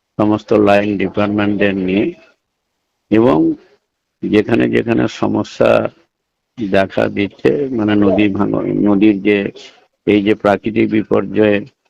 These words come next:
প্রেক্ষাপটে নদী ভাঙ-, ভাঙনের, আর এই মুহূর্তে তেমন কিছু খবর নেই, তবে সামগ্রিকভাবে নদীর বাঁধগুলো দুর্বল হয়ে আছে।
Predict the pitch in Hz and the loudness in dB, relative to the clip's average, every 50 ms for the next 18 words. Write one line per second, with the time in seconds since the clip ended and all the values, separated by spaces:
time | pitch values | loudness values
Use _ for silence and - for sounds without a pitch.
0 | _ _ _ _ _ _ _ - 110 110 107 - - 110 104 101 110 107 101 110 | _ _ _ _ _ _ _ 0 2 2 2 2 2 0 2 2 0 -2 0 0
1 | 113 107 107 107 104 95 107 107 101 95 104 104 107 107 110 - - - 98 - | 0 0 0 -2 -2 0 0 -2 0 0 -2 -2 -2 -4 -6 -8 -10 -14 -10 -4
2 | 98 95 107 107 110 107 107 104 95 - 113 _ _ _ _ _ _ _ _ _ | -2 0 2 2 2 0 0 -2 -4 -6 -8 _ _ _ _ _ _ _ _ _
3 | - - 107 110 104 92 95 95 _ _ - - 95 101 110 120 127 123 - - | -2 0 2 2 2 0 -2 -8 _ _ -4 0 0 2 2 2 2 0 0 0
4 | 135 131 131 131 139 131 - _ _ _ _ _ _ _ _ _ _ _ _ _ | 0 2 2 2 0 -2 -6 _ _ _ _ _ _ _ _ _ _ _ _ _
5 | _ - 101 104 107 117 127 139 135 - 147 135 - 147 139 - - 120 120 117 | _ -2 0 2 2 2 2 2 2 0 0 0 0 0 -2 0 0 -2 0 0
6 | 127 127 120 113 110 104 104 - 123 - - 110 107 104 113 110 - - 107 104 | 0 -2 0 0 0 0 0 -2 -4 -4 -4 -4 -2 -2 -4 -6 -6 -4 -4 -2
7 | 104 110 113 110 123 127 131 127 123 127 123 123 131 135 139 165 180 - _ _ | 0 0 0 0 0 -2 -2 0 0 0 0 2 2 0 0 0 -2 -8 _ _
8 | _ _ _ _ _ _ _ _ - - 101 104 107 107 127 123 117 110 113 117 | _ _ _ _ _ _ _ _ -2 2 2 2 4 2 2 2 2 0 0 0
9 | 120 120 117 120 127 127 127 113 107 110 117 113 113 104 110 117 113 107 110 104 | 0 0 0 0 2 2 2 0 0 0 0 0 2 2 2 4 2 2 0 -2
10 | - - - - - - 101 107 113 113 113 110 110 113 - - 120 98 98 | -8 -10 -20 -20 -8 -2 0 2 4 4 2 0 -2 -4 -2 -2 -2 -2 -2